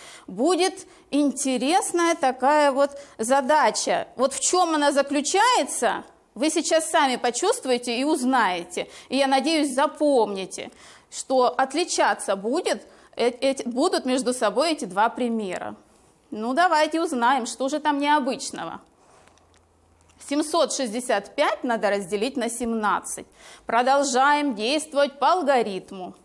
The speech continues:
Находим первое неполное делимое. Семьдесят шесть десятков. Значит, в частном будет две цифры.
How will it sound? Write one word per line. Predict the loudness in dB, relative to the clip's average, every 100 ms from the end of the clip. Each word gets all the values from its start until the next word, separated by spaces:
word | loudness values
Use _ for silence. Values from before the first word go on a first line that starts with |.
| _ _
Находим | -4 -2 -2 0 0 0 -2 -4 -4
первое | 0 2 2 2
неполное | -2 0 0 2 0 0
делимое. | 0 0 -2 -4 -6 -6 -8 -14 _ _
Семьдесят | -14 -8 -6 -4 -4 -2 -2 -2
шесть | -2 -2 -2 -2 -8 -14 -18 -20 _ -4
десятков. | -2 0 0 0 -2 -8 -12 -12 _ _ -20 -12
Значит, | -4 0 2 0 -4
в | 0
частном | 2 2 0 -2
будет | 0 -2 0
две | -2 -2
цифры. | -2 -4 -4 -8 -8